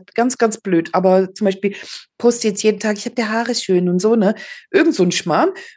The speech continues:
Und, äh, und irgendwie treffe ich den und er sagt irgendwie, "Ach, diese grottigen Haare da, die hab ich nur, weil, was weiß ich."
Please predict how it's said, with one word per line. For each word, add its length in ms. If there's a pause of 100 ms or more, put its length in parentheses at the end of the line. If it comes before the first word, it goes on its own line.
Und, 340
äh, 260
und 160
irgendwie 460
treffe 260
ich 80
den 240
und 80
er 60
sagt 200
irgendwie, 240
"Ach, 160
diese 480
grottigen 420
Haare 220
da, 220
die 100
hab 120
ich 100
nur, 320
weil, 420
was 180
weiß 160
ich." 180